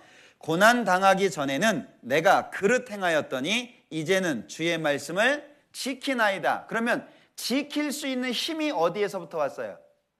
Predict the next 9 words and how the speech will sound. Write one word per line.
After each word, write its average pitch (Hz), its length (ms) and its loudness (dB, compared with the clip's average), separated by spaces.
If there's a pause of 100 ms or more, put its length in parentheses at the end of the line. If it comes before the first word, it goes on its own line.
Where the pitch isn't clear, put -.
(440)
예, 139 140 -8
고난에서부터 156 760 -8
온 98 120 -12
거예요. 76 440 -20 (960)
근데 226 240 2
이 254 220 0
고난을 226 520 4
싫어한다. 208 880 4
그러면 160 420 -4